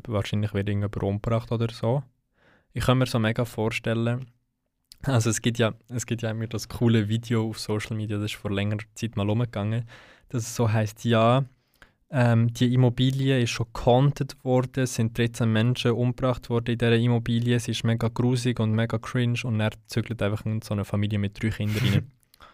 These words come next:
Speaker 1: So mega, da-, das ist das Eigenheim, wo du deinen Kindern willst bieten.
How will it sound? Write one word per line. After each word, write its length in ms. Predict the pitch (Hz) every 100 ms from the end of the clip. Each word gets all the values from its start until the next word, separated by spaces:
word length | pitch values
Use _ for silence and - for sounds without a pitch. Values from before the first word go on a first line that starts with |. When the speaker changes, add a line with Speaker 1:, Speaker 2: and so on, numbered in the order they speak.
| _ - - - - _
Speaker 1:
So 200 | - 113
mega, 440 | 107 107 107 104
da-, 220 | 101 107 107
das 220 | 120 -
ist 180 | 117 -
das 140 | 113
Eigenheim, 720 | 117 110 117 113 107 107 110
wo 80 | 107
du 120 | 110
deinen 240 | 107 101 101
Kindern 440 | - 107 107 107
willst 320 | 101 - -
bieten. 480 | - 113 113 143 175